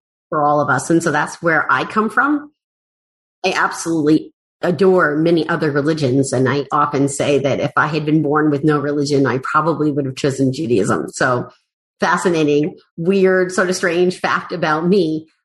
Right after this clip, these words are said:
But I grew up Christian, and, and that's what I believe. And I'm nothing against it. I'm a huge fan of Hafiz. I really, really enjoy both Hafiz and Rumi, um, and hadn't even really thought about them as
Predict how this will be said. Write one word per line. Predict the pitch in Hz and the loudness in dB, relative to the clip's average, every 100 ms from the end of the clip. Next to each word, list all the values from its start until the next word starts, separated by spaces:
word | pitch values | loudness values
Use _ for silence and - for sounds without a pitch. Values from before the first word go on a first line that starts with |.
| _ | _
But | 208 196 | -2 0
I | 170 | 0
grew | 165 160 156 | -2 0 0
up | 156 | 0
Christian, | 175 - 151 160 | -4 -2 0 0
and, | 143 147 - | 0 -4 -2
and | 156 | 0
that's | 143 135 | 0 0
what | 147 | -2
I | 131 | -2
believe. | 127 180 202 147 - - | 0 0 0 -2 -6 -4
And | 147 143 135 127 - _ _ _ _ _ _ _ | 0 2 2 0 -8 _ _ _ _ _ _ _
I'm | 175 160 | 0 2
nothing | 160 151 | 2 0
against | 151 170 | 0 0
it. | - - - - | -2 -8 -8 -4
I'm | 165 - 156 - 147 | -4 -2 -4 -4 -6
a | |
huge | - 240 233 - | 0 0 0 -2
fan | 156 143 143 | -4 -2 -2
of | |
Hafiz. | 143 127 143 123 - - _ | -2 -2 0 -2 -4 -20 _
I | 147 | -6
really, | 147 156 180 156 151 | -4 0 0 0 0
really | 151 143 | 0 0
enjoy | - 147 143 143 139 127 - _ _ _ | 0 0 2 0 2 -2 -6 _ _ _
both | - 165 | -2 -2
Hafiz | 180 - 170 120 - | -2 -2 -2 -2 -4
and | 170 170 | 0 2
Rumi, | 160 151 131 127 135 _ _ _ | 2 2 0 -2 -6 _ _ _
um, | 151 143 139 139 | 0 2 4 2
and | 143 | -2
hadn't | 143 160 160 | -4 -2 0
even | 156 143 | 0 0
really | 143 143 143 | 0 0 -2
thought | - 151 151 - | -2 0 0 -2
about | 143 131 - | -4 -4 -2
them | 139 139 | -2 0
as | 135 - | -2 -4